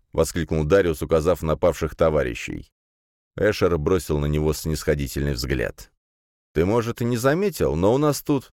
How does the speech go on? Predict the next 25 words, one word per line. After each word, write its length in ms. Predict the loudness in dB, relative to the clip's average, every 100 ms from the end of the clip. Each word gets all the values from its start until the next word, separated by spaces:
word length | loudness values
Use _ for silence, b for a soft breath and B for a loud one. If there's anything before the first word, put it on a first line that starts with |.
| -8
горящий 480 | 2 4 4 2 0
мужик 360 | 2 2 0 2
только 220 | 0 0
что 220 | 2 2
в 60 | 4
лес 200 | 2 2
убежал. 560 | 2 2 4 4 2 -6 -6
Не 160 | -2
знаю, 360 | 0 2 2 2
что 200 | 2 2
это 160 | 2 2
такое, 460 | 2 4 4 4
но 140 | 2 2
легко 420 | 0 0 2 4
она 220 | 4 0
точно 400 | 2 0 2 0
не 140 | 2
умрет». 480 | 2 4 4 2 -2 _ _ _ 0
Эшер 320 | 0 2 0
оглядел 440 | 0 -2 0 0
меч, 320 | 2 -2 -2 -4
будто 360 | -2 -2 0
высматривая 640 | -2 -2 -2 -2 0 0 0
какой-то 380 | -2 -2 -2 0
недостаток, 800 | 2 2 0 0 0 -2 -12